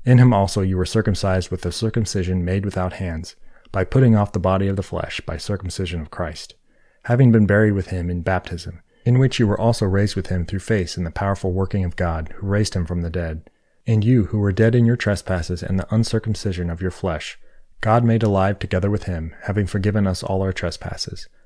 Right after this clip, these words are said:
by canceling the record of debt that stood against us with its legal demands. This he set aside, nailing it to the cross. He disarmed the rulers and authorities, and put them to open shame, by triumphing over them in him. Therefore let no one pass judgment on you in questions of food and drink,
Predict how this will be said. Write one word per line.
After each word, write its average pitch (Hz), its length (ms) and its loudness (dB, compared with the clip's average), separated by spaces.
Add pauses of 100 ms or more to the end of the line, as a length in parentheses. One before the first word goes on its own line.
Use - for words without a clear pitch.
(100)
by 95 120 -4
canceling 120 460 2
the 113 80 2
record 95 300 0
of 98 120 -6
debt 82 320 -6
that - 120 -8
stood 101 260 -4
against 95 320 -2
us 82 200 -6
with 82 140 -6
its 82 180 -8
legal 92 240 -4
demands. 85 500 -6 (440)
This 123 220 2
he 135 100 2
set 113 240 0
aside, 87 420 -2
nailing 95 360 0
it 95 100 -2
to - 100 -8
the 92 80 -2
cross. 80 440 -8 (300)
He 110 120 -2
disarmed 120 480 2
the 110 120 0
rulers 104 400 0
and 101 120 0
authorities, 82 480 -4
and - 220 -4
put 120 160 -2
them 107 140 4
to - 120 -6
open 98 240 -2
shame, 82 440 -6
by 85 120 0
triumphing 92 580 0
over 95 220 0
them 82 180 -2
in 82 120 -4
him. 87 300 -6 (1400)
Therefore 131 380 6
let 120 200 2
no 113 120 4
one 120 120 4
pass 117 260 -2
judgment 90 380 -2
on 90 140 -2
you 90 120 0
in 87 120 -2
questions 90 500 -4
of 82 100 -8
food 98 220 -4
and 90 100 -2
drink, 85 340 -6